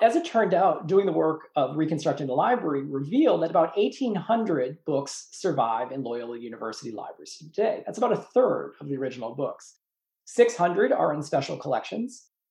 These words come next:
a thousand fifty in the lo-, lo-, library storage facility, and a hundred and fifty in the circulating collection of Cudahy Library. So that last part means they're still on the shelves. There's fewer of them on the shelves now <laughs> in twenty twenty-one than there was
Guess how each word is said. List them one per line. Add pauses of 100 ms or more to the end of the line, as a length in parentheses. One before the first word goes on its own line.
(120)
a
thousand
fifty
in
the
lo-, (100)
lo-,
library
storage
facility, (480)
and
a
hundred
and
fifty
in
the
circulating
collection (100)
of
Cudahy
Library. (200)
So
that
last
part
means
they're
still
on
the
shelves. (300)
There's
fewer
of
them
on
the
shelves
now
<laughs>
in
twenty
twenty-one
than
there
was